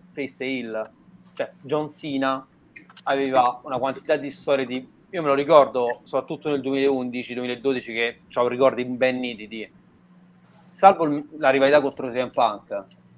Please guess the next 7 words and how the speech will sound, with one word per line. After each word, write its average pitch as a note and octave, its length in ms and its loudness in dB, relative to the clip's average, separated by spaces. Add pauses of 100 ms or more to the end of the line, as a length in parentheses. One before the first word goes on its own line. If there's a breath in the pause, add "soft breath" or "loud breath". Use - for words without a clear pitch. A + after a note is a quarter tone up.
Cena A2 320 -6
là A#2 220 0
aveva A#2 220 0
proprio C3+ 220 0
storie B2+ 360 -6
orribili, A2+ 560 -10
di, A2+ 200 -16